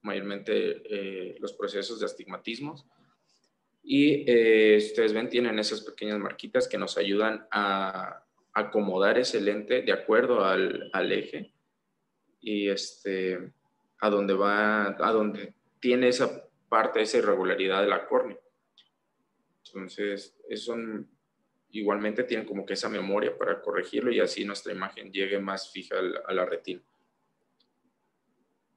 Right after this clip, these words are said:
Los que son para aniridia o pérdida parcial de, del pseudoiris, existen estos tipos de,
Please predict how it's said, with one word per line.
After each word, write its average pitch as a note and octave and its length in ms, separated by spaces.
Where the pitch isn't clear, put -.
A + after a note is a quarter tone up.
Los A2+ 480
que A2 120
son B2 260
para B2 180
aniridia B2 600
o B2 120
pérdida A#2 360
parcial - 340
de, A2 440
del G2+ 160
pseudoiris, G#2 720
existen G#2+ 720
estos G#2 420
tipos G2+ 280
de, F#2 340